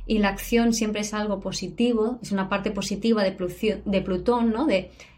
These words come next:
está regido por Marte, es el regente antiguo, entonces esa capacidad de actuar en la dirección que tú quieres está bien,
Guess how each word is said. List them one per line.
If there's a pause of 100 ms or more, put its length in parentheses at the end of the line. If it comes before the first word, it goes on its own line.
(140)
está
regido
por
Marte,
es
el
regente
antiguo,
entonces
esa
capacidad
de
actuar (260)
en
la
dirección
que
tú
quieres (240)
está
bien,